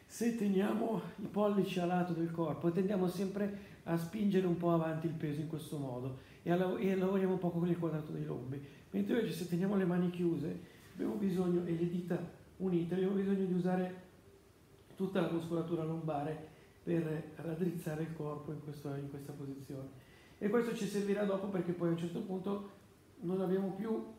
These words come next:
il sostegno delle mani, per cui vi suggerisco prima di fare, eh, Urdhva Padmasana di provare a staccare le mani dalla, dalla schiena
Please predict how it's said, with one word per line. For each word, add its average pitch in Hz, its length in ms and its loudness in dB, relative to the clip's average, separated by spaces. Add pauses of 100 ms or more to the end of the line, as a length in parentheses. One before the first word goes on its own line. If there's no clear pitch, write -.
il 170 240 -2
sostegno 160 380 -8
delle 151 140 -6
mani, 139 240 -10 (100)
per 180 160 -8
cui - 280 -2 (440)
vi - 340 -2
suggerisco 196 560 0
prima 190 200 -2
di 180 120 2
fare, 170 400 0 (320)
eh, 156 220 -2
Urdhva 180 280 2
Padmasana 180 600 0
di 170 100 -2
provare 160 600 -4 (200)
a 147 120 -8 (220)
staccare 180 680 -2
le 165 120 2
mani 156 260 -2
dalla, 147 280 -4 (340)
dalla 156 260 -4
schiena 175 560 -2